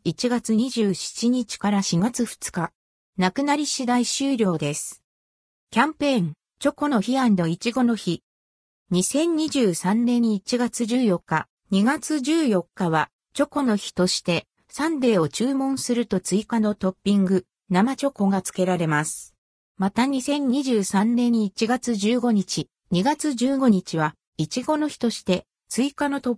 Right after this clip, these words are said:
ピング、イチゴが付けられます。キャンペーン、サンデートライアル百円オフ。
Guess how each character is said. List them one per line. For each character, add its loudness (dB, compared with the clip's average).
ピ 4
ン 4
グ、 2
イ -4
チ -2
ゴ 0
が 0
付 -4
け 2
ら 0
れ 0
ま 0
す。 -12
キ 2
ャ 4
ン -4
ペ 2
ー 2
ン、 -2
サ 0
ン -2
デ 2
ー -4
ト -2
ラ 0
イ 0
ア 2
ル 2
百 -4
円 2
オ 0
フ。 -8